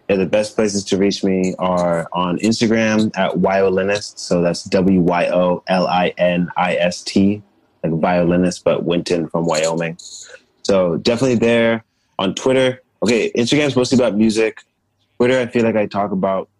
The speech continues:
more businessy stuff, but Winton Grant is my Twitter. Uh, winton grant dot com is my website.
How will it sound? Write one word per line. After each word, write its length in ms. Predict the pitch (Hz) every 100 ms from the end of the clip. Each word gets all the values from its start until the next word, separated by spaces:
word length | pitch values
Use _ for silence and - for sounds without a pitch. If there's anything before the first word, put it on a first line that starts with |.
| -
more 180 | 98 90
businessy 380 | 95 92 90 95
stuff, 300 | - 95 92
but 100 | 92
Winton 340 | 85 95 95 92
Grant 300 | 98 92 73
is 120 | 85
my 100 | 90
Twitter. 480 | - 101 95 190 190 _ _ _ _
Uh, 160 | - 82
winton 440 | 80 95 90 104
grant 260 | 90 95 90
dot 140 | 90
com 240 | - 98 92
is 140 | 87
my 80 | 90
website. 640 | 85 90 90 104 98 92